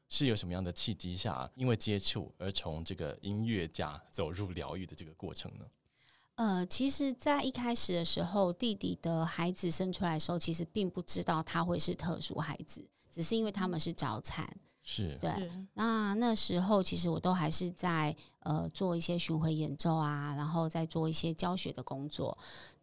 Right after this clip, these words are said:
Speaker 2: 呃，但是，呃，我后来会因为觉得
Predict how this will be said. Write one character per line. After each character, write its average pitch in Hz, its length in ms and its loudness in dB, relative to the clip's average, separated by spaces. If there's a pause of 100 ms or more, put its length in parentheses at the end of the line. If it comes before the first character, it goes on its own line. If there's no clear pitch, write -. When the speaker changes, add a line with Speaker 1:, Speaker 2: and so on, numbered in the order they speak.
(140)
Speaker 2:
呃， 165 460 0
但 233 200 4
是， 220 540 4
呃， 160 220 0
我 151 240 2
后 240 280 4
来 180 280 4
会 202 240 2
因 208 360 0
为 190 220 4
觉 165 200 0
得 165 420 0